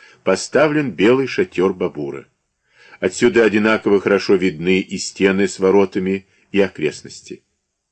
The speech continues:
Взгляды Бабура невольно прикованы к голодным людям. Аллах всемогущий, они пытаются ловить горлинок, вьющих гнёзда под карнизами.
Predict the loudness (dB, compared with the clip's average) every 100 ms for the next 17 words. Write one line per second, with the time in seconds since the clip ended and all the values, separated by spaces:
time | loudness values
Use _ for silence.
0 | _ _ _ -20 -16 -2 0 0 0 0
1 | 0 2 0 0 -2 -2 -2 -2 -6 -4
2 | 0 2 2 0 -2 -4 _ _ _ -6
3 | 0 2 2 -2 -6 -4 -4 -4 -10 -18
4 | _ _ _ _ _ _ _ _ -4 -2
5 | -2 -4 -8 -6 -4 -4 -8 -8 -10 -10
6 | -14 _ _ _ _ -12 -8 -6 -4 -2
7 | 0 0 -2 -2 0 0 -2 -2 2 4
8 | 2 -2 -4 -8 -8 -4 -4 -4 -4 -4
9 | -2 -2 0 -4 -4 -4 -6 -6 -10 -10
10 | -14 -16